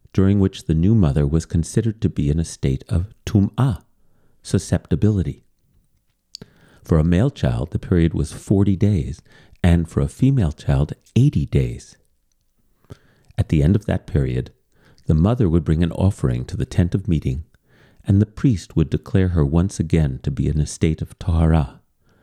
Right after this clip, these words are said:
ritual purity. The woman, with a healthy, growing baby in her arms, would now fully re-enter the life of the community. But I have always wondered,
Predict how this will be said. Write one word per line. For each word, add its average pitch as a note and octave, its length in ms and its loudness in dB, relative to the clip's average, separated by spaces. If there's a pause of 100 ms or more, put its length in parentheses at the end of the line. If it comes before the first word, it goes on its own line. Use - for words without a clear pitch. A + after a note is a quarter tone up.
(140)
ritual E2 440 0
purity. - 600 -2 (1700)
The D#2 100 0
woman, D#2+ 460 0 (320)
with - 180 -2
a C#2+ 60 0
healthy, F#2 640 -2
growing F2+ 360 2
baby E2 600 0
in F2+ 280 -2
her G2 280 -2
arms, C2 540 -4 (360)
would - 200 -4
now D2 240 2
fully G2+ 460 -2
re-enter D#2 480 0
the C#2+ 120 0
life D2 460 0
of D2+ 160 -4
the - 80 -2
community. C2 600 -4 (1800)
But D3+ 120 0
I D#3+ 40 4
have C3+ 180 2
always G2+ 420 2
wondered, D#2 540 0